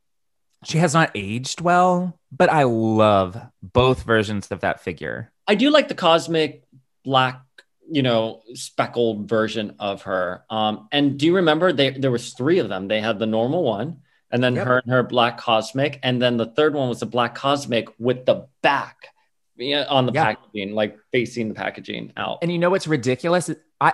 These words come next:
Speaker 1: I didn't know that there was that third variant that was even more rare with her back forward. And that's, that's the one that I got. And I fucking opened it.
Speaker 2: Same, same. I did too. Or I got it on eBay for, like,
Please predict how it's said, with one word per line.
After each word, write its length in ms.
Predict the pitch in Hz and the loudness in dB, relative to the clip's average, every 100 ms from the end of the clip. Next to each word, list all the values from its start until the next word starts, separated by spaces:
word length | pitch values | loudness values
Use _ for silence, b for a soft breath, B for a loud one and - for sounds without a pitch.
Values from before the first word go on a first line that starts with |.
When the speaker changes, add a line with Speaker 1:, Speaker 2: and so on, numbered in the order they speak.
| - | 4
Speaker 1:
I 100 | 165 | 4
didn't 300 | 196 202 151 | 6 2 4
know 160 | 165 | 4
that 140 | 175 - | 4 2
there 120 | 143 | 0
was 120 | 139 | 0
that 260 | 135 113 - | -2 -2 0
third 260 | 147 139 123 | 2 2 0
variant 500 | 127 127 139 147 - | -2 0 -2 -4 -4
that 100 | 117 | -4
was 140 | 110 | -4
even 180 | 123 123 | -4 -4
more 260 | 120 123 113 | -2 0 2
rare 320 | 107 113 123 | 2 2 2
with 160 | 117 | 0
her 80 | 117 | -4
back 360 | 101 104 110 - | 0 2 2 0
forward. 520 | - 110 135 175 175 - | -2 0 2 0 0 -2
And 240 | 127 110 | -2 0
that's, 360 | 113 117 - - | 2 2 0 -6
that's 560 | - 95 113 107 - | -8 -8 -6 -6 -4
the 80 | 139 | -2
one 220 | 131 131 | 2 2
that 120 | 131 117 | 4 2
I 80 | |
got. 400 | 107 110 120 175 - | 2 2 4 4 2
And 120 | 123 | -2
I 120 | 120 | -2
fucking 600 | - _ 147 151 180 147 - | -8 _ -12 -8 -4 -4 0
opened 420 | 139 165 117 90 | -2 0 -4 -4
it. 160 | 85 - | -6 2
Speaker 2:
Same, 520 | 285 311 269 135 - | 4 6 6 2 -10
same. 720 | - 208 262 330 277 113 - b b - | -2 2 4 4 2 -2 -6 b b 0
I 80 | 185 | 4
did 220 | 254 214 | 4 2
too. 300 | 262 311 294 | 2 2 4
Or 160 | - 196 | 6 6
I 80 | 208 | 6
got 160 | 240 | 6
it 60 | 302 | 6
on 140 | 262 | 4
eBay 720 | - 208 240 190 156 147 139 - _ - | 2 0 4 6 6 2 -2 -12 _ -2
for, 120 | 170 | 0
like, 340 | 156 143 139 | 2 0 -6